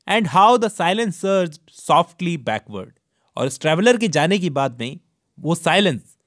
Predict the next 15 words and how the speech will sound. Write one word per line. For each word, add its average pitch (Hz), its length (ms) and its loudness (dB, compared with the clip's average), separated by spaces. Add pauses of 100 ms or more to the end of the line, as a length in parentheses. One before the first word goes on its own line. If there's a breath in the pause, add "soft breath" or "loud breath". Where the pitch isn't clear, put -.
(260)
वो 143 60 -12
चुप्पी 180 560 -6 (260)
फिर 170 120 2
से 175 140 0
वापस 131 360 -2
आ 92 80 -4
गई। 85 200 -20 (580)
उस 127 120 -14
चुप्पी 160 280 -2
को 190 100 4
डिस्टर्ब 170 360 2
कर 165 160 2
दिया 170 180 4
था 175 80 4
ना 233 200 -2